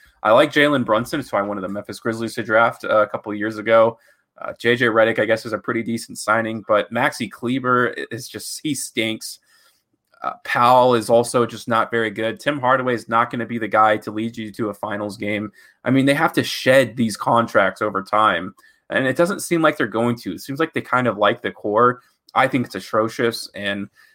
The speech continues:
if Lu-, Luka, if he plays next to just, like, one other all-star, Porzingis too also has to go.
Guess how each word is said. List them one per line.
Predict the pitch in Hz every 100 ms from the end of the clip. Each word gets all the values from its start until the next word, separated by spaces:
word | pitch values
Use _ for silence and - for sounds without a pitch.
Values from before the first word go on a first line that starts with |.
| _
if | 120 -
Lu-, | 339 -
Luka, | 302 - 180 247 240
if | 147 180
he | 190
plays | 196 180 160
next | 143 135
to | -
just, | 123 123 -
like, | 127 -
one | 107 107
other | 110 110
all-star, | 110 123 - 117
Porzingis | - 131 180 147 - -
too | 107 95
also | 98 101 -
has | 98 -
to | 95
go. | 92 87